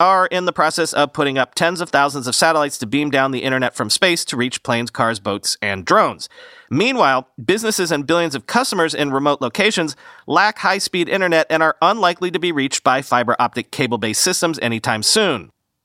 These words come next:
Illyria aims to become the main platform directing the high-speed connectors at the right places. The heart of the company is to interconnect everything that exists today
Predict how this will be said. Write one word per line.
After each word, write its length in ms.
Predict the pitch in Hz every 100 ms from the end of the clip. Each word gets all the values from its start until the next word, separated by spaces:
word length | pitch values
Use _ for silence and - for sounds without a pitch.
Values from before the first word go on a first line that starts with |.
| _ -
Illyria 440 | 175 202 214 196
aims 300 | - 185 202
to 80 | -
become 400 | 175 - 190 170
the 80 | 147
main 400 | 143 147 185 226
platform 520 | - 180 - 175 156 127
directing 560 | 147 135 185 - 214
the 140 | 170 170
high-speed 480 | 160 151 - 147 -
connectors 480 | 143 127 - 131 -
at 160 | 127
the 80 | 120
right 260 | 104 104 -
places. 560 | - 233 - 117 76 - _ - - -
The 100 | 95
heart 140 | 120
of 60 | 127
the 80 | 117
company 400 | 143 131 123 -
is 260 | 127 127 127
to 240 | - 139 123
interconnect 500 | 175 170 165 160 156
everything 340 | 160 170 165
that 120 | 143
exists 360 | 131 120 202 -
today 560 | - 123 190 190 170